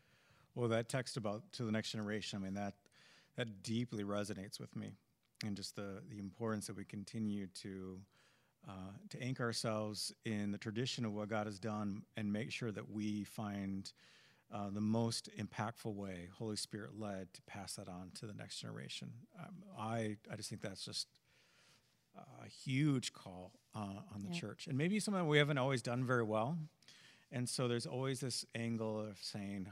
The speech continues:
Speaker 1: "Ho-, Holy Spirit, how do we continue to understand,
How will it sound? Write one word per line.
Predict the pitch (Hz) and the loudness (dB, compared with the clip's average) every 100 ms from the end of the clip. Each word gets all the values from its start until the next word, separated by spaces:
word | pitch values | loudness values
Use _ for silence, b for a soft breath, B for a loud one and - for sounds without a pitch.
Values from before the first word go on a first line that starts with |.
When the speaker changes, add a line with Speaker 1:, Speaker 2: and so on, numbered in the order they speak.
| - | -10
Speaker 1:
"Ho-, | - - _ | -14 -14 _
Holy | - 123 113 | -8 -2 -2
Spirit, | - 113 107 101 | -2 -2 -4 -6
how | - 104 | -6 -6
do | 104 | -4
we | 107 | -6
continue | 101 92 - 104 101 90 | -8 -10 -4 -2 -2 -4
to | - 113 113 110 b b b b b | -8 -8 -8 -12 b b b b b
understand, | - 123 120 - 110 113 123 123 | 0 0 2 0 2 4 4 2